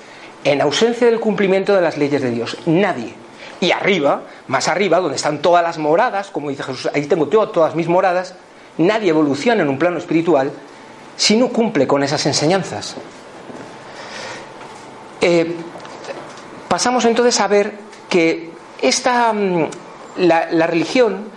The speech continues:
eh, lo que nos ha hecho es un poco frenarnos. La fe, fijaros que yo soy reverendo interreligioso justo con, junto con mi mujer, pero hoy en día,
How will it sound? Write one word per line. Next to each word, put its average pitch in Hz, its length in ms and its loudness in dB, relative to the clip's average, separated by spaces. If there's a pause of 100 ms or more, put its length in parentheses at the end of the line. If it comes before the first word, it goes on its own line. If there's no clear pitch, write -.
(420)
eh, 160 120 2
lo 147 160 4
que 175 100 2
nos 185 160 0
ha 240 80 4
hecho 220 460 0
es 202 420 0
un 208 140 0
poco 208 240 0
frenarnos. 151 800 -4 (480)
La 131 120 2
fe, 180 220 -2
fijaros 147 500 -2
que 131 140 -2
yo 143 140 2
soy 156 160 2
reverendo 147 320 2
interreligioso 143 580 0
justo 147 260 -4
con, 131 260 0
junto 135 300 -2
con 123 120 0
mi 120 80 -2
mujer, 165 340 2 (360)
pero 202 400 2
hoy 254 180 2
en 175 180 2
día, 120 380 2